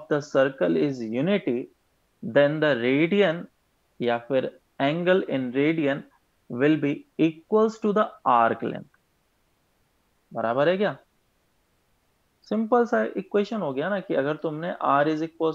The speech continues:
to one define कर लिया, तो theta किसके बराबर बन जाएगा? आर्क लेंथ के बराबर।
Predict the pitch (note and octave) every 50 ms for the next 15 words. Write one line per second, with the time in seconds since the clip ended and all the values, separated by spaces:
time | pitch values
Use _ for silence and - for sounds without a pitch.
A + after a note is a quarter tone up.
0 | - - D3+ B2 C3+ D#3 F#3 F#3+ G#3 F#3+ - D#3 D3 D3 C#3+ - C3 A#2 A#2 A#2
1 | A#2+ C3 D3 - - _ _ _ _ _ _ _ - C3+ - - D3 C3+ C3+ F3
2 | F3 E3+ F#3 F3 - - G#3 G3+ G3 G3 F#3+ F3+ E3+ C#3 B2+ B2 A2+ A2 A#2 A2+
3 | A2+ A#2 C3 D#3 F#3+ G#3+ A3+ G#3+ - G3+ F#3+ F3+ F3 F3 - - E3 D#3+ D#3 D#3
4 | D3+ D3+ D#3+